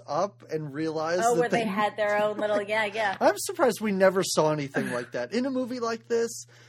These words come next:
Speaker 1: I'm surprised we never saw sort of the, the P O V with the heat signals or,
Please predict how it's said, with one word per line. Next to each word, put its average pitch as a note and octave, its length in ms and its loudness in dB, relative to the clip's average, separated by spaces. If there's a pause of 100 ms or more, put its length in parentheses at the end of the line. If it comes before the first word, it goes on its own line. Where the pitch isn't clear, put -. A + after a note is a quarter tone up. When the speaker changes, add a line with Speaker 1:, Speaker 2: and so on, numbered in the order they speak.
Speaker 1:
I'm E3+ 140 -4
surprised F#3+ 560 0
we F3+ 140 -2
never E3 340 -2
saw D3+ 600 -2 (420)
sort D3 220 -4
of B2 120 -10
the, C3 240 -4
the C3+ 120 -8
P F3+ 340 -2
O F3 80 6
V E3 280 -2
with D3 180 -10
the A#2 220 -4
heat A#2+ 380 -16 (520)
signals D#3+ 720 -6
or, C3+ 160 -8